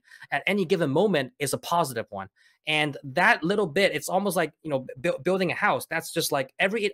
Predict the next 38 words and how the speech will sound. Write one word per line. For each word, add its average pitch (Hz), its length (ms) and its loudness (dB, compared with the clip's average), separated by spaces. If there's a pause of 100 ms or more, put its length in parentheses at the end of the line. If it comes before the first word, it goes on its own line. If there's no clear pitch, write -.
positive 208 340 -2
interaction 160 600 -2 (300)
is 151 160 0
going 170 220 0
to 156 80 -6
be 160 260 2
like 143 220 -2
a, 135 320 0
like 143 140 -2
another 156 240 0
brick 156 360 0 (220)
that, 139 200 0 (320)
that 143 260 0
you're 135 140 -4
laying. 135 340 0 (320)
And 147 360 2
if 151 120 -4
you 170 140 0
lay 196 200 6
enough 170 280 0
bricks 196 360 2
in 156 140 -4
the 147 120 0
shape 180 240 -2
of 143 100 -6
a 139 60 -2
house, 170 360 2
eventually 151 520 -2
it's 131 100 -6
gonna, 139 300 -2 (200)
it's 135 120 -6
gonna 147 180 -4
come 170 220 -4
to - 80 -8
fruition. 156 540 0
And 139 160 -6
that's 175 260 2
when, 143 320 0